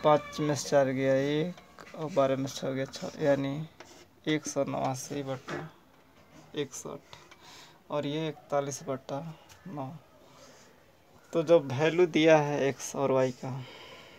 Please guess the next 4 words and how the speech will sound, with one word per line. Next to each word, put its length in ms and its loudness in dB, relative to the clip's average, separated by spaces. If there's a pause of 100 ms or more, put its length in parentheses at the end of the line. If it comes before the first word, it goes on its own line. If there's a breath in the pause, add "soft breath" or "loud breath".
(840 loud breath)
तो 300 2 (800)
put 200 -2
करके 520 0
इस 140 -8